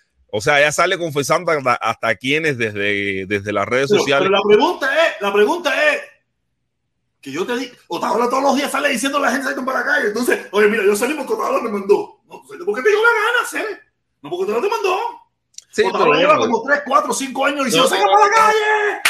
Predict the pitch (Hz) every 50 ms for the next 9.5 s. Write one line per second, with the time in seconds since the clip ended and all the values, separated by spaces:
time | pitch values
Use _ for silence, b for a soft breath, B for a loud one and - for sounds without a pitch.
0 | - - - 330 359 392 403 - - 202 208 494 466 453 440 427 214 214 226 440
1 | 381 - - - 190 165 _ - 185 202 208 202 196 156 - 196 196 208 202 202
2 | 196 190 180 170 160 - - - 147 143 139 135 131 127 127 127 123 120 120 117
3 | 117 117 113 113 113 110 104 - - 113 - - 170 151 135 120 117 107 - _
4 | 110 107 107 104 104 104 101 98 98 98 98 98 101 101 98 98 98 98 95 98
5 | 95 95 90 92 95 110 123 139 151 143 135 123 98 98 - - 117 123 131 139
6 | 139 127 120 113 113 120 120 - 101 117 123 131 131 131 120 117 110 107 101 92
7 | 92 92 - _ - 104 107 110 107 110 123 139 143 143 135 123 120 110 110 113
8 | 123 139 139 135 127 120 110 110 120 127 131 127 120 - - 92 95 101 98 95
9 | 87 - 139 147 143 147 143 139 135 135